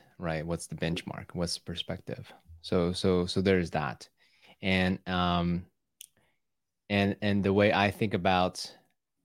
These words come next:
my dharmic path is, hey, what do I learn? What have I learned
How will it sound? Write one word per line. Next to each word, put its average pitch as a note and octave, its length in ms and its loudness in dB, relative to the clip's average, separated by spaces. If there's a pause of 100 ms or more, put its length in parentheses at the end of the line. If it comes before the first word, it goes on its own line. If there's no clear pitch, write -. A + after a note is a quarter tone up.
my F#2+ 220 0
dharmic F2+ 460 2
path E2+ 400 -2
is, F2+ 420 0 (460)
hey, G#2+ 380 2 (120)
what A2+ 320 2 (100)
do G2+ 220 0
I A2 200 6
learn? F#2 460 0 (120)
What F#2+ 180 2
have G2+ 220 2
I A#2 140 8
learned F#2 500 -2